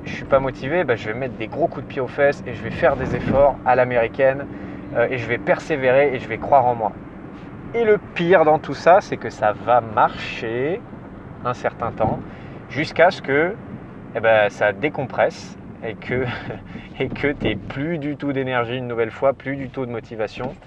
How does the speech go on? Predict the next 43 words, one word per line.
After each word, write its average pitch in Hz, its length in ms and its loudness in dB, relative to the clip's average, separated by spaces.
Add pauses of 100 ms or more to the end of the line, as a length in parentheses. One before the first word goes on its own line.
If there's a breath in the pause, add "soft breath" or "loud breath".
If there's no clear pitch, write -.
(140)
et 123 80 -6
tu - 140 -8
vas 113 80 4
être - 180 -2
obligé 110 260 -4
d'aller 120 160 0
chercher - 280 -8
à 117 40 -4
l'extérieur 113 440 -4
de 110 80 -12
toi. - 180 -18 (420 loud breath)
Donc 104 140 -10
si - 180 -8
ça 185 140 2
t'a 151 160 4
parlé, 135 540 4
bah 107 160 -2
déjà 113 220 -2
je 131 100 -6
t'invite 117 300 -2
à 113 60 6
rejoindre 113 360 -2
le 110 100 -2
groupe 110 220 -6
Facebook 110 400 -10 (120)
Arrête 117 280 4
de 117 100 -8
sous-exister 113 800 -8
et 107 120 -8
vis 123 180 -12
ta 120 120 0
putain 117 300 -12
de 104 60 -14
vie. 143 180 -10 (800 loud breath)
Et 117 60 -4
si - 180 -6
tu 170 120 -6
veux 156 120 6
aller 135 160 6
plus 131 180 -8
loin 143 320 2
et 113 100 -6
toi-même 143 540 2